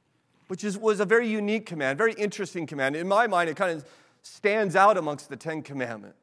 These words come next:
It would have been very strange in that day. And in fact, a-, almost every religion,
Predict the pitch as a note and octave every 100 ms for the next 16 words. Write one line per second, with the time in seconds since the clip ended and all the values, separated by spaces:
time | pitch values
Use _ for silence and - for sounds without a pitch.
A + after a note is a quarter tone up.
0 | _ _ _ _ - F#3 G3 G3+ A3 -
1 | - F#3+ G3 A#3+ F#3+ G3 F3+ F3+ E3 E3
2 | C#3 C#3+ D#3 F3+ F3 F3 F#3 G3 G#3+ G3+
3 | - A3 A#3+ A#3 G#3 E3+ D3+ C#3+